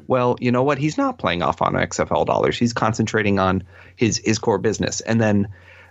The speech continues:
the second part of it being, you could argue, he thinks that the T V market is so rich, the media market, that adding another thing will actually give him more rights.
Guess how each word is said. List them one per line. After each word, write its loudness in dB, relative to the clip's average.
the 2
second 0
part 2
of 0
it 0
being, 0
you 0
could 2
argue, 0
he -2
thinks -2
that 0
the 2
T 0
V 2
market 0
is 0
so 2
rich, 0
the 0
media 0
market, 0
that 0
adding 2
another 2
thing 0
will 2
actually 0
give -2
him 0
more 2
rights. 0